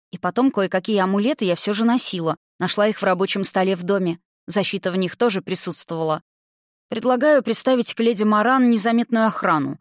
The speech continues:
предложил Норвуд. «Анаис, у меня дом холостяка, но на период опасности я могу пожить где-нибудь, а ты у меня». Щедрость так и пёрла из Димитра. «Если ты не против, то поживу здесь, а ты выделишь мне свободную комнату». Какие жертвы?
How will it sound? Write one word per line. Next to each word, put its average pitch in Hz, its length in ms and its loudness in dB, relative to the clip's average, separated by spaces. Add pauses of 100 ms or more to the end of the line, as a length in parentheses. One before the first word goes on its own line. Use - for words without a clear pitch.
(220)
предложил 180 440 0
Норвуд. 185 480 -2 (360)
«Анаис, 262 480 2
у 196 60 -2
меня 208 240 2
дом 226 220 0
холостяка, 247 680 0
но 254 260 0
на 262 120 2
период 247 320 0
опасности - 560 -2
я 196 100 2
могу 226 240 2
пожить 226 420 0
где-нибудь, 170 520 -2
а 180 80 0
ты 220 120 -2
у 285 80 4
меня». 170 440 2 (400)
Щедрость 160 460 -4
так 175 160 0
и 190 40 4
пёрла 180 420 0
из 147 120 -6
Димитра. 170 500 -2 (440)
«Если 285 300 0
ты 269 100 0
не 262 120 4
против, 262 380 -2
то 208 120 -2
поживу 240 360 0
здесь, 277 360 -2
а 170 80 0
ты 190 140 -2
выделишь 233 420 0
мне 208 160 2
свободную 208 520 0
комнату». 233 560 0 (400)
Какие 208 400 -6
жертвы? 156 540 -8